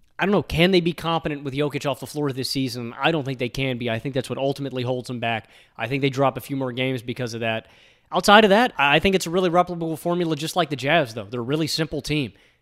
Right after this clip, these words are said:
Jokic gets you a screen, Jokic has the ball and takes it into the post, creates out of there by himself, like, and they hu-, they hook up a lot of threes. I think all of that is really replicable when you have the ball handlers on this roster in Monte Morris,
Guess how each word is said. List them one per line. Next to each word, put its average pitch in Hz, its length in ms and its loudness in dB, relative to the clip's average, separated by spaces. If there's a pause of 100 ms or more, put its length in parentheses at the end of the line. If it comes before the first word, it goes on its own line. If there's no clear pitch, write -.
Jokic 131 260 2
gets 151 220 0
you 165 60 0
a 143 60 0
screen, 156 400 0
Jokic 135 300 0
has 143 200 2
the 139 80 -4
ball 139 400 6
and 113 180 -4 (380)
takes 147 240 0
it 151 80 -2
into 156 160 -4
the 127 80 -4
post, 147 400 0
creates 135 400 0
out 147 140 0
of - 20 -2
there 147 100 2
by 139 220 2
himself, 147 560 0
like, 131 300 0 (480)
and 135 120 -2
they 131 80 4
hu-, 147 420 0
they 135 100 0
hook 139 200 0
up 151 120 0
a 156 40 -2
lot 147 220 4
of 123 60 -6
threes. 131 440 -4
I 135 100 2
think 156 140 0
all 160 200 4
of 151 80 0
that 156 160 4
is 131 100 -2
really 147 180 0
replicable 127 680 -2
when 127 160 -2
you 123 80 -2
have 123 240 0
the 123 80 -6
ball 123 260 4
handlers 135 360 -2
on 135 100 0
this 131 160 -2
roster 127 360 0
in 113 80 -4
Monte 127 320 0
Morris, 123 440 -2